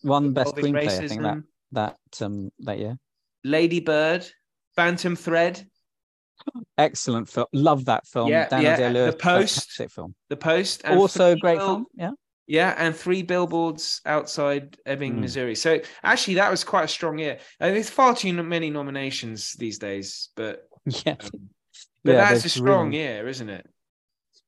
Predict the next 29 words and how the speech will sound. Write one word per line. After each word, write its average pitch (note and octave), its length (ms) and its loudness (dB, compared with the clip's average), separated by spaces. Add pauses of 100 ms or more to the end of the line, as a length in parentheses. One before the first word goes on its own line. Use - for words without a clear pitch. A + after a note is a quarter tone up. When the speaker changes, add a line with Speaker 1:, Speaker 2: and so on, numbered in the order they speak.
Speaker 1:
Yeah, C#3+ 260 2
really C3+ 320 -4
good, F#2 180 -12 (220)
really C3+ 240 0
good F#2+ 180 -12
year. E2+ 200 -10 (100)
Um, C#3+ 240 4
I, D3+ 320 2 (320)
I, C#3+ 760 -2 (140)
yes, A#2 400 -4 (100)
I - 60 -10
mean, A2+ 100 -6
it's G2+ 140 -10
all G#2 100 -8
debatable, F#2+ 500 -14
really, F#2+ 200 -14
isn't G#2+ 160 -16
it? F2+ 120 -18 (400)
Speaker 2:
Yeah, G#2 240 -12
Speaker 1:
I A2+ 60 -10
mean, A2 140 -8
Speaker 2:
yeah. G#2 60 -12
Speaker 1:
Dunkirk, B2+ 420 -4
I G#2+ 60 -8
thought B2+ 180 -12
was, A2+ 140 -8 (1000)
was A2 260 -6 (800)
really D3 360 6
strong. D#2 500 -6